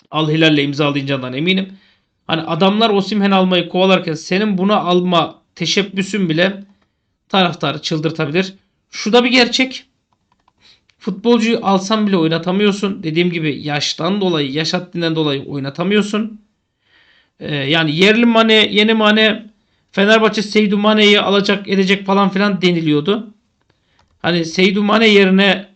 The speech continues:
Diouf aldıysak <coughs> yani bu öksürük her şeyi belirtiyor. Yani kişisel fikrim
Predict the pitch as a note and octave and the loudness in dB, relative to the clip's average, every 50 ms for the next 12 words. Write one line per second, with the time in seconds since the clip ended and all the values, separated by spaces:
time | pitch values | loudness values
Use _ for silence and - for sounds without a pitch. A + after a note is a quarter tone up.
0 | _ _ _ _ _ _ _ _ _ _ _ _ _ _ _ _ _ _ _ _ | _ _ _ _ _ _ _ _ _ _ _ _ _ _ _ _ _ _ _ _
1 | _ _ - D#3+ D#3+ G3+ G#3+ G#3+ G3 - F#3+ F3+ F3 F3 E3+ F3+ F3 - - G3 | _ _ -10 -4 0 2 4 4 4 4 4 4 4 4 2 2 0 0 -2 -4
2 | G3 - - - _ _ _ _ _ _ _ _ _ _ _ _ _ _ _ _ | -4 -6 -10 -20 _ _ _ _ _ _ _ _ _ _ _ _ _ _ _ _
3 | _ _ _ _ _ _ _ _ _ _ - - - - _ _ _ _ _ _ | _ _ _ _ _ _ _ _ _ _ -20 -20 -20 -20 _ _ _ _ _ _
4 | _ _ _ - - - - - - _ _ - - - - - - - - - | _ _ _ 0 2 2 2 0 -2 _ _ 0 0 2 2 0 0 0 0 0
5 | A3+ E3+ G#2+ - - _ _ _ _ _ _ _ _ _ _ _ _ _ _ _ | 0 0 0 -2 -10 _ _ _ _ _ _ _ _ _ _ _ _ _ _ _
6 | F3+ F#3 F3+ D#3+ C#3+ C3 C3+ F3 F#3+ F#3+ F3 F3 - - E3+ F#3+ F#3+ - - - | 0 2 2 2 0 -2 0 2 4 4 2 2 0 -2 -2 -2 -2 -4 -8 -18
7 | _ _ _ _ _ _ _ _ _ _ _ _ _ _ _ _ _ _ _ _ | _ _ _ _ _ _ _ _ _ _ _ _ _ _ _ _ _ _ _ _
8 | _ _ E3+ E3+ D#3+ - D#3+ D#3+ E3+ D#3 D#3+ D3+ C#3+ C#3+ - - D#3+ D#3 E3+ F3 | _ _ -4 -4 -2 0 0 0 0 0 0 -2 -2 -4 -6 -4 -4 -4 -4 -4
9 | - - _ _ _ _ _ _ _ _ _ _ _ _ _ _ _ - C4 C4 | -6 -10 _ _ _ _ _ _ _ _ _ _ _ _ _ _ _ -2 0 0
10 | A3+ - - D4 C#4 - D4+ - D#4 C#4+ B3+ A3+ - - F#3+ - - A3+ A#3+ C#4 | 0 -2 0 0 0 0 0 0 2 2 2 2 -2 -6 -8 -4 -2 -2 -2 -2
11 | - | -6